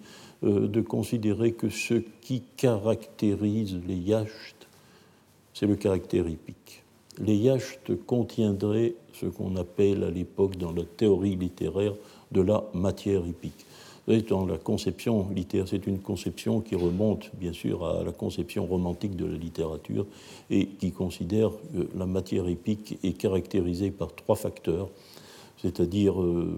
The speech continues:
bon, l'aspect guerrier, on se bat beaucoup dans l'épopée. Euh, d'autre part, euh, l'intervention directe des dieux,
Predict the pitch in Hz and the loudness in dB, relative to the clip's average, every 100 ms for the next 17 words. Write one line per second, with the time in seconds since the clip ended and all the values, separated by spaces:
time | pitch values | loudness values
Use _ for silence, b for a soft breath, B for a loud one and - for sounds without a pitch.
0 | 76 80 85 - - 107 - - - 90 | -4 -4 -4 -10 -18 -16 -14 -10 -4 -4
1 | - 87 90 85 80 87 98 80 76 87 | 0 2 2 2 0 -4 -8 -10 -4 -2
2 | 87 85 - 80 B B - 78 78 - | -2 -4 -6 -12 B B -12 -12 -10 -12
3 | 90 - - 87 110 B B B B B | -12 -12 -6 -6 -8 B B B B B
4 | 104 95 95 90 - 104 98 98 117 107 | 4 4 4 0 0 2 4 4 6 6
5 | 95 - - 95 90 - 101 127 - 117 | 4 -2 -8 -6 -4 -2 4 4 6 4
6 | 104 120 - 123 101 107 110 107 - 98 | 4 2 4 2 4 4 4 2 -2 2
7 | 95 87 92 | 2 2 0